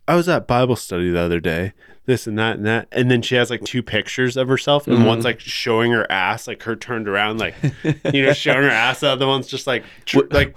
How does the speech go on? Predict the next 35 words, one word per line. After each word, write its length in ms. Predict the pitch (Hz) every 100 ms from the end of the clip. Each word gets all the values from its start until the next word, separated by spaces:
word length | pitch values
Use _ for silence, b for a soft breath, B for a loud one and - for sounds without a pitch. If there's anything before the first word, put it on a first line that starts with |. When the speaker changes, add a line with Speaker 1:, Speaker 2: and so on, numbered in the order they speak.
| -
Speaker 2:
<laughs> 300 | 277 285 175
with, 140 | 143 143
like, 120 | 139
Speaker 1:
posing. 500 | 147 123 135 139 143 - -
Speaker 2:
a, 40 |
with, 160 | 156 151
like, 160 | 135 135
a, 280 | 120 113 - -
a 60 | -
quote, 300 | - 110 107
like, 120 | 113
"John 260 | 110 127 120
three 180 | - 123
sixteen" 560 | - 127 - 123 104 101
underneath 340 | 101 101 101
her 100 | 107
Speaker 1:
Pretty, 180 | - 196
Speaker 2:
ass. 200 | 208 113
<laughs> 40 |
Speaker 1:
pretty 300 | 160 202 320
much, 460 | 120 104 131 120 -
dude. 180 | 131 -
I 120 | 151
mean, 160 | 170 170
it 60 |
was, 200 | 165 185 -
she 120 | - 165
was 140 | 165
in, 100 | 208
like, 160 | 185 127
white 320 | 123 127 117
jeans, 340 | 110 113 135
but 160 | 139 127
it's 140 | 110
like, 320 | 131 117 -